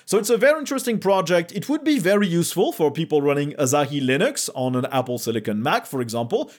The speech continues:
It would mean you would get access to a bunch of games with performance penalties, obviously, because it's running in an emulator. Uh, or it would also be useful to future-proof Linux. It, if at some point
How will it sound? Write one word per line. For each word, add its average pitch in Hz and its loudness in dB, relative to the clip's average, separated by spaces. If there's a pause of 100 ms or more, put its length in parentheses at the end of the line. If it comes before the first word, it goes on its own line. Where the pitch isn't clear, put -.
(120)
It - -12
would 151 0
mean 160 0
you 139 2
would 139 0
get 131 2
access 139 0
to 131 -2
a 107 0
bunch 120 -2
of 110 -4
games 208 -2 (360)
with 151 0 (160)
performance 123 -2
penalties, 208 -2
obviously, 202 0
because 117 -2
it's 110 -10
running 113 -4
in 113 -4
an 104 -4
emulator. 214 0 (300)
Uh, 131 2
or 247 2
it 247 -4
would 247 2
also 262 2
be 220 0
useful 202 0
to 165 -2
future-proof 185 -2
Linux. 165 0
It, 160 -2 (180)
if 156 0
at 180 -2
some 160 -2
point 202 0